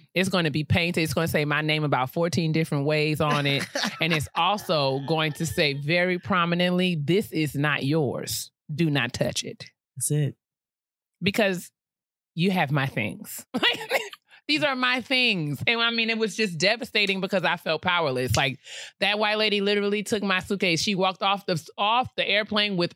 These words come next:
Speaker 1: all of my things. She walked off with my stuff.
Speaker 2: Stressful.
Speaker 1: And just brought it back when it was convenient for her to do so.
Speaker 2: Stressful. Stressful.
Speaker 1: But yes.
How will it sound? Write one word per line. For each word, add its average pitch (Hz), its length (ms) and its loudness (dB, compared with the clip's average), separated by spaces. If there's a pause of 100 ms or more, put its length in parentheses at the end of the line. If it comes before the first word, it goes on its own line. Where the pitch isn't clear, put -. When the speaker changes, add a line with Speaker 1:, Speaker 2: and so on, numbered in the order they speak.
Speaker 1:
all 220 280 2
of 196 140 -2
my 190 220 0
things. 185 400 0
She 226 160 0
walked 226 340 0
off 233 220 0
with 214 160 0
my 185 160 2
stuff. 170 440 0 (220)
Speaker 2:
Stressful. - 720 -4 (600)
Speaker 1:
And 208 140 2
just 190 240 0
brought 190 220 2
it 196 100 0
back 190 220 0
when 175 140 2
it 170 100 2
was 170 140 -2
convenient 202 480 0
for 185 80 2
her 180 120 2
to 175 100 0
do 196 180 0
so. 120 400 -4 (180)
Speaker 2:
Stressful. 127 800 -6 (1400)
Stressful. 143 380 0
Speaker 1:
But 139 80 2
yes. 123 400 -2